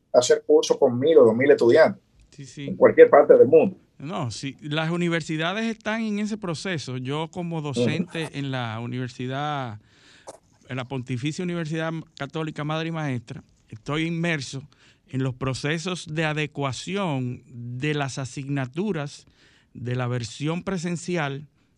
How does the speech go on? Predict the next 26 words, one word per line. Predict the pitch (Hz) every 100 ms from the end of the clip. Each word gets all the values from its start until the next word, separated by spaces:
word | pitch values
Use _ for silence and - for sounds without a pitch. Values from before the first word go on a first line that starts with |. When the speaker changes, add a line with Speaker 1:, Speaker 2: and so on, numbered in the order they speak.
| _
Speaker 2:
a | - 131
la | 131
versión | 127 110 - 139
online, | 143 135 147 170 139 110
porque | 113 110 127
hay | 127
que | 151
hacer | 139 143 135
toda | - 151 160 160
Speaker 1:
Sí. |
Speaker 2:
una | 165 156
preparación. | 151 143 - 131 110 156 190 143 98 _ _ _ -
El | 127
esquema | 123 - 147 165 165 170 185 _ _ _ _ -
en | 143 135
que | 143
se | 127 151
imparte | 139 127 151 170 170
docencia | 180 165 - 185 175 - 135
de | 131
manera | 131 127 143 165
tradicional | 180 170 170 156 165 160 165
no | 156 160
es | 165 160
el | 147
mismo. | 147 190 - - 95